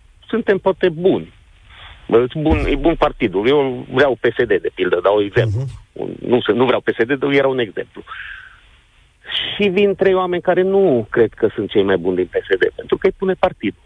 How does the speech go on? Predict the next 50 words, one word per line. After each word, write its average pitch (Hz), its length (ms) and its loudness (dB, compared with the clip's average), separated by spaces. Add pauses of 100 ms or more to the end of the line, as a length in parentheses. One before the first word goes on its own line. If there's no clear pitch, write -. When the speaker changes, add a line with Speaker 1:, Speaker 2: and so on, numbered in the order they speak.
(640)
Speaker 1:
Cum 220 180 2
pot 202 200 0
să 180 180 -2
schimb 175 220 -2
asta? - 320 -6 (300)
Nu 226 120 2
pot. - 320 -8 (1700)
Există 120 520 0
votul 151 340 0
negativ, 156 580 -2
există 98 480 -4
neprezentarea 131 680 0
la 139 120 2
vot, 135 220 -2 (120)
ca 92 180 -6
să 101 80 -6
nu-ți 117 200 -4
place 117 260 0
nici 120 220 -2
ăla 123 160 2
de 117 80 -6
la 127 100 4
P - 120 -4
N 127 120 2
L, 135 240 2
nici 85 180 -12
de 95 60 -2
la 107 120 4
aur, 120 320 2
nici 90 160 -18
de - 100 -20
la 107 160 -4
P - 40 -6 (100)
S 147 120 0
D. 147 60 -4 (640)
Deci, 135 260 -2 (320)
nu 185 160 2
putem. 165 440 0
Eu 190 220 2
aș 202 180 -2
propune 190 420 0
o 151 160 2
treabă 165 340 0
care 139 240 0
nu 156 140 -2
se, 131 120 -2
nu 131 220 2
am 147 160 2
mai 123 120 2
auzit-o, 107 520 0